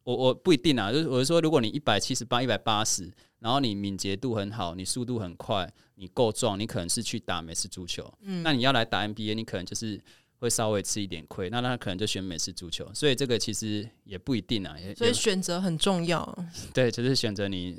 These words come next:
Speaker 1: 上场，LeBron James，
Speaker 2: 上场的地方。
Speaker 1: LeBron James 可能想说：“我身高够高，那我去打N B A好，我不要跟人家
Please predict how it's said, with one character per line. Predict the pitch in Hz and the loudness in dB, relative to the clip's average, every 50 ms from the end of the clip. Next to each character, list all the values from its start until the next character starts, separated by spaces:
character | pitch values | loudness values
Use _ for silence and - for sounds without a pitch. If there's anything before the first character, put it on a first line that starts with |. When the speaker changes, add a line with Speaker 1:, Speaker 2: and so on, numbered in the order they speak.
| - - | -12 -12
Speaker 1:
上 | - - - 156 - | -6 -2 2 2 4
场， | 107 104 139 117 - - 120 - - | 4 2 0 0 -2 -4 -8 -8 -4
LeBron | - 135 117 110 127 - 247 | 0 0 0 2 4 4 6
James， | - 143 | 6 6
Speaker 2:
上 | |
场 | 139 202 180 185 | 6 6 4 2
的 | 185 | 0
地 | 180 - 220 202 | -2 0 -2 -2
方。 | - - 185 180 | 0 2 6 6
Speaker 1:
LeBron | 139 139 143 147 151 | 8 8 8 8 8
James | 160 156 151 131 | 8 6 6 6
可 | 123 113 | 4 2
能 | 107 110 | 2 2
想 | - 110 104 | 2 2 2
说 | 101 127 131 123 | 4 4 6 6
：“我 | 110 98 | 6 4
身 | - 120 117 | 2 2 0
高 | 110 117 107 110 113 110 - - - _ _ - | 2 4 4 4 2 0 -4 -12 -20 _ _ -2
够 | - 117 110 | 0 0 0
高， | - - 98 90 87 90 104 | 0 0 -2 -2 -2 -2 0
那 | 117 113 | 0 0
我 | 95 92 | 0 0
去 | - 113 | -2 -4
打 | - - 87 78 | -4 -4 -4 -4
N | - 98 95 87 | -4 -6 -8 -6
B | 95 92 90 90 90 | -6 -6 -4 -4 -4
A | 92 | -4
好， | 95 95 87 90 | -6 -6 -8 -8
我 | 92 95 | -10 -8
不 | 92 - | -4 -2
要 | 110 107 | -2 0
跟 | - 113 | 0 -2
人 | 104 101 | -2 -2
家 | 110 | 0